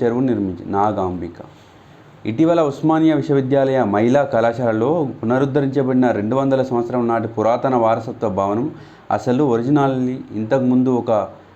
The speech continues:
బ్రిటిష్ ప్రెసిడె-, రెసిడెన్సీగా ఉండేది. వేములవాడ భీమేశ్వర ఆలయం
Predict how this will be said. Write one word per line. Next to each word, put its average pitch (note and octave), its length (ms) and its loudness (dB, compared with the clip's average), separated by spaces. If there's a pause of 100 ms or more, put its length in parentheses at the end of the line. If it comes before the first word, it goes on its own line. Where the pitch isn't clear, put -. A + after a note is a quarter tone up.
(120)
బ్రిటిష్ A2+ 580 0
ప్రెసిడె-, B2+ 500 -2
రెసిడెన్సీగా A#2 640 0
ఉండేది. F2+ 340 -4 (1200)
వేములవాడ D#3 580 2
భీమేశ్వర C#3 560 0
ఆలయం B2 440 0